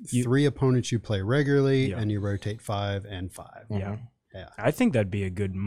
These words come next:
Speaker 1: I think that'd be a good model. I mean, of course, we could debate whether, yeah, I, I think, I think he, here's the bottom line. If you go to that model, you would think Virginia Tech's going to get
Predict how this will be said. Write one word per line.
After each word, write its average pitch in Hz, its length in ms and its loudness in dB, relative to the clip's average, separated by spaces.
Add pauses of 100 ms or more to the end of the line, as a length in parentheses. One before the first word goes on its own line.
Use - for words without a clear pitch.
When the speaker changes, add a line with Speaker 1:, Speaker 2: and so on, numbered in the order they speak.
(120)
Speaker 1:
I 139 100 -2
think 156 160 2
that'd 110 160 2
be 92 140 -2
a 92 40 -4
good 87 180 -6
model. 104 220 0
I 92 60 -4
mean, 98 140 -2
of 98 160 -6
course, 107 180 0
we 117 80 0
could - 140 -4
debate 101 400 -2
whether, 95 400 -4 (420)
yeah, 202 140 4 (240)
I, 190 380 0
I - 20 10
think, 214 360 6
I 170 120 10
think 202 240 8
he, 170 240 6
here's 160 400 10
the 131 80 4
bottom 104 340 4
line. 98 380 0 (400)
If 117 120 2
you 139 160 4
go 131 220 8
to 127 60 8
that 120 200 4
model, 104 520 -2 (220)
you 113 180 0
would 120 120 2
think 113 220 2
Virginia 110 320 2
Tech's 110 260 0
going 104 200 2
to 101 80 -2
get 98 260 -2